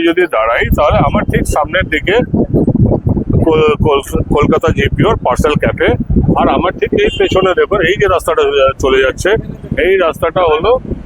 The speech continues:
ব্যাংশাল স্ট্রিট। আর এই যে বিল্ডিংটা দেখছেন, লাল,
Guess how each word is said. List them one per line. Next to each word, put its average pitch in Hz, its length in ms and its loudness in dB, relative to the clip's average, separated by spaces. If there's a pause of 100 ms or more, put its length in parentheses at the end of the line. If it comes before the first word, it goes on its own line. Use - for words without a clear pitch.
(440)
ব্যাংশাল 175 460 0
স্ট্রিট। - 320 -4 (1080)
আর 147 140 0 (120)
এই 196 200 0
যে 220 280 2
বিল্ডিংটা 185 440 2
দেখছেন, 175 380 -2
লাল, 156 160 2